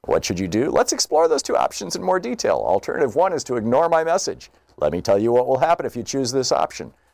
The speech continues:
I will, no doubt, send out your video recording to all your contacts, including family members, colleagues, and many others. It will not protect you from the humiliation your family will need to feel when family and friends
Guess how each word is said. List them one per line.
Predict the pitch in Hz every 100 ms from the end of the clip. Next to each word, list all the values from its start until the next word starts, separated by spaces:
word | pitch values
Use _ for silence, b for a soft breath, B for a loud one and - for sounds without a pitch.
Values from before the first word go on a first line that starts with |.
| -
I | - 92
will, | 104 107
no | 107 101
doubt, | 104 104 -
send | - 113 127
out | 117 113
your | 113 104
video | 110 117 107
recording | 104 117 107 101
to | 107
all | 95 104
your | 92 92
contacts, | - 90 73 80 71 -
including | 78 101 92 87
family | - 120 113
members, | 101 101 90 -
colleagues, | 101 95 87 82
and | 82
many | 78 82 73
others. | 71 57 - - B B -
It | 110 110
will | 110
not | 113 110
protect | 110 101 90 -
you | 110 90
from | - 78
the | 73
humiliation | 82 87 98 92 85 -
your | 82
family | - 95 87 87
will | 85
need | 90 135 113
to | 101
feel | - 180 170 95
when | 80
family | 101 131 113
and | 90
friends | - 127 107